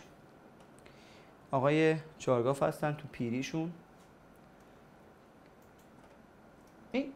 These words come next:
بیشتر بدانیدن بد نیست. بعضی می‌گن که آقا این چیه؟ اومدن توی سه تا، البته گونه‌های مختلف بررسی کردن که آقا انسان و مگس، سرکه و ذرت، میزان آ با تی تقریباً برابره،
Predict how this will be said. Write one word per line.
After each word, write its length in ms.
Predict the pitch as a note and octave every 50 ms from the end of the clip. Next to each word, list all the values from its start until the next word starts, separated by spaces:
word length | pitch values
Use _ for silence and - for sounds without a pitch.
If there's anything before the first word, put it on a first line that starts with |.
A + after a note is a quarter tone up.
| - E3+ D#3+
بیشتر 360 | E3 E3 D#3+ - - E3 D#3
بدانیدن 600 | D3 C#3 D#3 D#3 D#3 D3+ D3+ D3+ D#3 F3 F#3 F#3 D#3
بد 280 | D#3 D#3+ E3+ E3+ E3
نیست. 200 | D#3+ D3+ - -
بعضی 300 | - B2+ B2 B2+ A#2 B2+
می‌گن 280 | A#2+ A2+ A2+ A2 A#2+ C3
که 140 | B2 - C3
آقا 120 | A#2+ A#2
این 100 | A#2 A#2
چیه؟ 360 | A2+ - - B2+ A#2 A2+ G#2 - - - - - - - - - - - - - - - - - - -
اومدن 340 | - F#3 G#3 A3 A3 A3+ A3+
توی 500 | A3 A3 G#3+ G#3 G#3 G#3 G3+ G3+ G3 F#3+
سه 220 | F#3 - - F#3 F3+
تا، 160 | F3+ - -
البته 160 | C#3 C3 D3
گونه‌های 260 | C#3+ D3+ D3 C3+ C#3
مختلف 520 | C#3+ C3+ C3 - - A#2+ A#2+ A#2 A2+ A#2 -
بررسی 340 | - D3 D3 D3 D3 - F#3+
کردن 400 | F3+ - F3 D#3 C#3+ C#3 C#3+ C3+
که 140 | B2+ - C#3+
آقا 160 | C#3+ C#3 C3+
انسان 440 | B2 A#2+ A#2+ A2+ - C#3 C3+ C3+ B2+
و 40 | A#2
مگس، 360 | A2+ A#2 A#2 A#2 A#2+ A#2 -
سرکه 340 | - C3 A#2 A2+ A2+ - C#3
و 120 | C3 B2
ذرت، 520 | A2+ A2+ A#2+ A#2 A2+ B2 C3+ D3+ E3 E3 D#3
میزان 320 | C3+ B2+ A#2+ C3+ C#3 C3+
آ 200 | - - C3 B2+
با 140 | A2+ A#2 A2+
تی 160 | A#2 - D#3
تقریباً 500 | D3+ - E3+ E3 D3+ E3 E3 D#3 D#3+ D#3+
برابره، 540 | D#3 D#3 D3 C#3+ C#3 C#3+ C#3+ C#3 C#3 C#3+